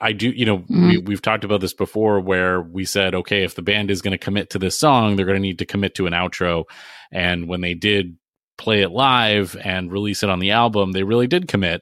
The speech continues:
Speaker 1: And I, I certainly give them props for that. Um, so I think it's possible to love both versions. Um, but,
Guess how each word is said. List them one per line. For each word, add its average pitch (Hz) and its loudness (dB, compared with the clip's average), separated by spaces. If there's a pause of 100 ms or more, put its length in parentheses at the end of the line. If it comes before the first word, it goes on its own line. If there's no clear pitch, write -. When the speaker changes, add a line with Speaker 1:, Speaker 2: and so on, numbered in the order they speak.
Speaker 1:
And 98 0
I, 92 -2 (120)
I 90 -2
certainly 110 0
give 95 -2
them 92 -2
props 95 2
for 92 -6
that. 80 -4 (720)
Um, 90 0 (340)
so - 2
I 131 6
think 180 2
it's 190 2
possible 127 2
to - -6
love 101 0
both 104 2
versions. 90 -2 (560)
Um, 95 2
but, 120 2